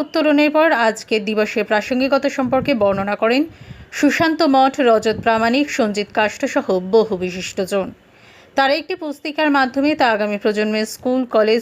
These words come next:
পড়ুয়াদের হাতে তুলে দেওয়ার একটি সংকল্প গ্রহণ করেন আজ।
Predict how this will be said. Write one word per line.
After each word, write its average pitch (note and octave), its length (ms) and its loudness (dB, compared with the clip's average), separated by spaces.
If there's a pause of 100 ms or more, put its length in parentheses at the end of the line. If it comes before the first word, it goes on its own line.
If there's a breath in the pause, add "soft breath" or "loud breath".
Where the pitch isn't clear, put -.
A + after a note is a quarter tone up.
পড়ুয়াদের F#3+ 460 -2
হাতে G3 240 -2
তুলে A#3+ 240 0
দেওয়ার B3 300 4
একটি A#3 260 -4 (460 loud breath)
সংকল্প B3+ 400 0 (120)
গ্রহণ G3 280 -4
করেন A#3 280 2 (140)
আজ। - 120 -16